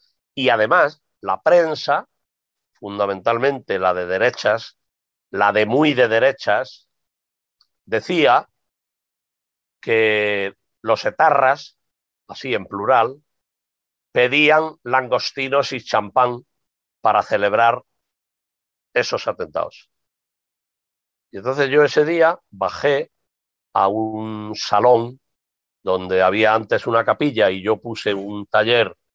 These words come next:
de cerámica y de pintura, y me puse en la puerta y en voz alta dije, imprudentemente por mi parte, no sé si hoy lo haría, ya que soy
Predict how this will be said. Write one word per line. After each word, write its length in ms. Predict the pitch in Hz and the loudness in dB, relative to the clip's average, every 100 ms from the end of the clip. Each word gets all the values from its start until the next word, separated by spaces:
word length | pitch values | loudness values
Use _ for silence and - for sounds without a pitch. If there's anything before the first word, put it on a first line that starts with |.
| _ _ - | _ _ -4
de 160 | 101 | -2
cerámica 640 | - 101 131 123 104 98 | 0 0 0 0 -2 -2
y 100 | 92 - | -4 -6
de 160 | 92 | -12
pintura, 600 | 90 123 127 135 110 135 _ _ _ _ _ _ _ _ - | -10 -12 -8 -2 -2 -4 _ _ _ _ _ _ _ _ -10
y 140 | 131 | -2
me 160 | 135 117 | -2 0
puse 400 | 160 - 160 160 | -4 -2 2 4
en 120 | 175 | 4
la 140 | 156 | 2
puerta 640 | 127 170 156 113 143 196 208 _ _ _ _ _ _ _ _ _ _ _ _ | 2 2 2 2 0 -2 -6 _ _ _ _ _ _ _ _ _ _ _ _
y 540 | 123 123 120 117 113 113 | -10 -6 -6 -4 0 2
en 140 | 113 | 4
voz 200 | 123 135 | 2 2
alta 280 | 147 135 139 | 2 2 2
dije, 520 | 127 117 117 107 - _ _ _ _ _ _ _ _ _ _ | 2 -2 0 0 -4 _ _ _ _ _ _ _ _ _ _
imprudentemente 960 | 113 101 117 156 160 117 131 113 104 95 | -12 -6 2 2 4 2 2 2 -2 -2
por 160 | 95 | -4
mi 100 | 95 | -2
parte, 340 | 92 127 - 104 | 0 0 0 0
no 140 | 156 | 2
sé 160 | - 147 | 2 0
si 200 | - 113 | -2 0
hoy 160 | 117 110 | 2 2
lo 140 | 101 | 2
haría, 320 | 104 160 120 | 2 4 2
ya 200 | 98 104 | 4 0
que 100 | 104 | 0
soy 420 | - 110 104 101 | -4 -4 -4 -8